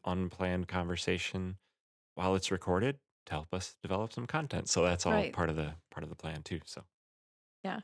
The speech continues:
Speaker 1: Yeah.
Speaker 2: Just, it's very important. Everyone knows it's part of the plan.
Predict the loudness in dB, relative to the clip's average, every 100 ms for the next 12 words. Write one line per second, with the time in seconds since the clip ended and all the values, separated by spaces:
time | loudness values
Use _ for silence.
0 | -12 _ _ -20 -8 -8 -6 -2 0 0
1 | -2 6 12 12 12 4 4 4 4 4
2 | 6 6 6 6 6 4 2 6 8 8
3 | 6 2 2 -4